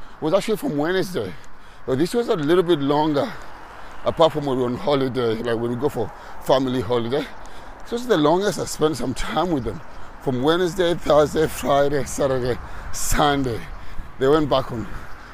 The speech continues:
on Sunday, and tell ya, parents,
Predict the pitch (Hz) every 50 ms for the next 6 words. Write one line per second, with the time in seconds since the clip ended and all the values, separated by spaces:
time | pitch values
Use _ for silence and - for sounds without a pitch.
0 | - - 127 123 - - - 151 139 135 135 123 117 113 110 117 113 95 - -
1 | - - - - - - - - - - - - - - - - 170 165 170 156
2 | 131 - - - - - - - - - - - - - - - - - - -
3 | - - - - - - - 156 170 175 165 135 - - - - -